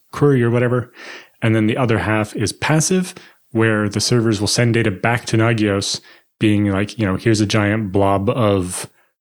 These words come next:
metrics data on, like, how busy the disks are and stuff." And we use those to make nice graphs in Nagios and be able to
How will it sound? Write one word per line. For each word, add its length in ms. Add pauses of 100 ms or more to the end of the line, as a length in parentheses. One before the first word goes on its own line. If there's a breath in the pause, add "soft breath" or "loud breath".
metrics 420
data 400
on, 200
like, 340 (320)
how 140
busy 260
the 120
disks 360
are 240
and 140
stuff." 300
And 120
we 80
use 140
those 200
to 80
make 160
nice 180
graphs 320
in 80
Nagios 400
and 100
be 80
able 160
to 280